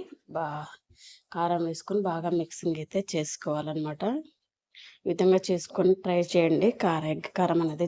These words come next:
చాలా టేస్టీగా వస్తుంది. వేసుకొని అలా ఒకసారి అయితే మిక్సింగ్ అయితే చేసుకోవాలి. బాగా అలా ఉడికిన తర్వాత నేనైతే కరివేపాకు and పుదీనా,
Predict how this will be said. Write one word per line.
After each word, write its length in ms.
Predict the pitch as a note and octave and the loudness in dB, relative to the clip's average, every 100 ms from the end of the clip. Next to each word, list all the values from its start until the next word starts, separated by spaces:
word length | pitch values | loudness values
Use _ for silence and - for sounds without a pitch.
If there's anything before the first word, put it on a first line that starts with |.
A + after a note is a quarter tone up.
| - | -2
చాలా 320 | D#3 D3 D#3+ | -4 -4 -8
టేస్టీగా 540 | D#3+ D#3 D3+ - E3 D#3+ | -6 -6 -6 -6 -6 -6
వస్తుంది. 560 | D#3+ - - D#3 F3+ C#4+ - _ _ _ _ _ - | -8 -12 -14 -6 -2 -4 -6 _ _ _ _ _ -6
వేసుకొని 440 | F3 E3+ - F#3+ G3 | -4 -4 -6 -6 -4
అలా 240 | E3+ F#3+ | -4 -4
ఒకసారి 380 | F#3+ - - E3 | -6 -6 -4 -2
అయితే 180 | D#3+ G#3+ | -2 0
మిక్సింగ్ 460 | G#3 - - E3+ D#3+ | 0 0 -2 -2 -2
అయితే 160 | D#3+ C#4 | 0 0
చేసుకోవాలి. 680 | C#4+ G3 - E3+ D3+ D3 - _ _ _ _ _ _ _ _ _ _ _ _ _ _ _ _ _ _ _ _ _ _ _ _ _ _ _ _ _ _ _ _ _ _ - | 2 0 -2 -6 -6 -6 -12 _ _ _ _ _ _ _ _ _ _ _ _ _ _ _ _ _ _ _ _ _ _ _ _ _ _ _ _ _ _ _ _ _ _ -18
బాగా 400 | - F#3 F3 F3 E3+ D#3+ _ _ _ - | -8 -4 -4 -4 -4 -8 _ _ _ -8
అలా 220 | F3 F#3 | 2 4
ఉడికిన 320 | F3 E3+ F3+ | 4 2 -2
తర్వాత 440 | F3 E3+ E3 - | -2 -4 -6 -4
నేనైతే 480 | G#3 F3+ F3 E3+ A#3 D4+ - - - _ _ | -2 0 -2 -2 -2 -2 -8 -20 -20 _ _
కరివేపాకు 760 | - F3 F3 F#3+ F#3+ F3+ - C4+ G4 - _ _ _ - | -4 -4 2 2 2 -2 0 0 0 -8 _ _ _ -8
and 200 | F3 D#3+ D#3 | -4 -4 -2
పుదీనా, 420 | F3 E3+ F3+ | 0 2 2